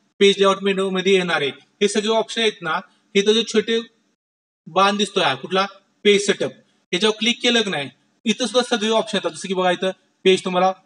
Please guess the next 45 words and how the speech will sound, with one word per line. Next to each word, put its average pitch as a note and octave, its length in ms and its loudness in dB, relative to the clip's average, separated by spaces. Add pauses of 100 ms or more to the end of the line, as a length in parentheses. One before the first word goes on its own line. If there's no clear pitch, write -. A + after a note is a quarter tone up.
(520)
कुठलं F3+ 220 -6
पाहिजे, D#3+ 380 0 (300)
उभं E3 200 -4
पाहिजे, E3+ 280 -2
आडवं E3 240 -2
पाहिजे, D3+ 340 -6 (1300)
Page F3+ 280 -2
किती G3 180 -6
पेजवर F3+ 340 -2
बसलं F3 220 -8
पाहिजे, E3+ 360 -4
Scale, E3 340 -6
इथं D3+ 220 -8
जो E3+ 140 -6
scale F3+ 280 -6
दिसतोय F3 280 -6
हा D3 160 -2
fit D#3 260 -8
to F3+ 80 -4
scale, C3 300 -10 (340)
हे E3 100 -6
fit - 300 -6
किती F#3 160 -10
पेजवर F3 320 -4
बसलं E3+ 240 -6
पाहिजे, D3+ 400 -6 (340)
ती E3+ 120 -6
size, E3+ 280 -2 (480)
पेजची F3+ 260 -2
size E3+ 260 -2
दिसते E3+ 240 -8
बघा, D3 240 -4
ती - 360 -14
पेजची F3 320 -4
size. E3 480 -4 (440)
त्यानंतर E3 220 -4
margin F3 380 0
मध्ये F3 180 -4
कुठलं, F3+ 280 -6
इथं F3 180 -4
बघा F3 160 -4
margin E3+ 320 -2
option E3+ 240 -10
दिसतोय D3+ 260 -10
हा, C#3+ 180 0